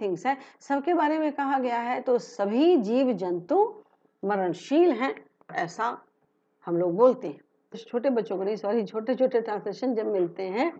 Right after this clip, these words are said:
जैसे, अ, सभी बच्चे, जैसे, अ, सभी बच्चे अ, अ, अपने, अम, ईश्वर हैं, तो हमको सभी के लिए,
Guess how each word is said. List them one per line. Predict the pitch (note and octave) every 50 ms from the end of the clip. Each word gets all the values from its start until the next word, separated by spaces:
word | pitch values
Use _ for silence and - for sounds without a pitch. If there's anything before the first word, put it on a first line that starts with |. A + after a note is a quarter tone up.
| - - _ _ _ _ _ F3
जैसे, | F#3+ G3+ F#3 - - C4+ B3 A#3+
अ, | C#4 C#4 - - - - - - _ _ G#3 G#3+ G#3+ G#3 G#3 G#3 G3+ G3+ G3+ G3+ G3+ G3+ F#3
सभी | - - - - C#4 C4 A#3+ D#4 G4 G#4 G4+
बच्चे, | C#4 A3 G#3 F#3+ E3 - - C#4+ C4+ - - - _ _ _ _ - F3
जैसे, | F#3+ G3+ F#3 - - C#4+ A#3+ B3
अ, | C#4+ C#4 - - - - - - _ _ - G#3+ G#3+ G#3 G#3 G#3 G3+ G3+ G3+ G3+ G3+ G3+ F#3
सभी | - - - - C#4 C4 B3 D#4+ G4 G#4 G4+
बच्चे | C#4 A3 G#3 F#3+ - - - C#4+ C4 A#3 C#4+ D4+ - - - - _ _ -
अ, | G#3
अ, | G#3 G#3 G3+ G3 G3 F#3+ G3 G3+ - - - - F#3 F#3+ - - -
अपने, | G#3 G3 - B3 B3 B3 C#4+ E4 D#4+ - - - _ _ -
अम, | - F#3+ F#3+ F#3+ F#3 F3+ F3 F3 F3 F3+ - C4+
ईश्वर | A3 - - C#4+ D4+
हैं, | C4 B3+ - - - - _ -
तो | A#3
हमको | A#3+ B3+ B3 D4+ C#4
सभी | - - - B3 A#3+ D4+ G#4 G4
के | F#4+ F#4+
लिए, | E4+ B3+ B3+